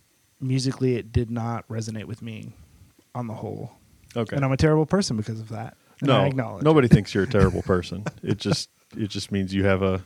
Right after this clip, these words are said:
Speaker 2: not quite as a refined
Speaker 1: Yeah.
Speaker 2: taste
Speaker 1: And
Speaker 2: in
Speaker 1: to be
Speaker 2: music as
Speaker 1: fair,
Speaker 2: well.
Speaker 1: I checked with Adam
Speaker 2: <laughs>
Speaker 1: because I was like, "I wanna make sure I understand what hip hop is," 'cause there are other hip hop, uh, artists I do enjoy. And I was
Speaker 2: Okay.
Speaker 1: like, "Th-, these guys are hip hop artists." And I listed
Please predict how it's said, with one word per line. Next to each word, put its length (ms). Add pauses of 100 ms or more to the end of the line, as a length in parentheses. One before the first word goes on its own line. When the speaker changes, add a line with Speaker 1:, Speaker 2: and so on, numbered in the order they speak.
(180)
Speaker 2:
not 380
quite 280
as 140
a 60
refined 680
Speaker 1:
Yeah. 120 (220)
Speaker 2:
taste 60
Speaker 1:
And 100
Speaker 2:
in 120
Speaker 1:
to 160
be 60 (120)
Speaker 2:
music 40 (180)
as 60
Speaker 1:
fair, 260
Speaker 2:
well. 160
Speaker 1:
I 140
checked 380
with 160
Adam 540 (300)
Speaker 2:
<laughs> 160
Speaker 1:
because 340
I 100
was 120
like, 120
"I 40
wanna 240
make 180
sure 180
I 140
understand 680 (100)
what 180
hip 220
hop 240
is," 240
'cause 140
there 140
are 140
other 200
hip 180
hop, 260
uh, 100 (260)
artists 360
I 100
do 280
enjoy. 640
And 100
I 20
was 80
Speaker 2:
Okay. 80
Speaker 1:
like, 60
"Th-, 140
these 160
guys 220
are 180
hip 160
hop 180
artists." 300
And 80
I 40
listed 440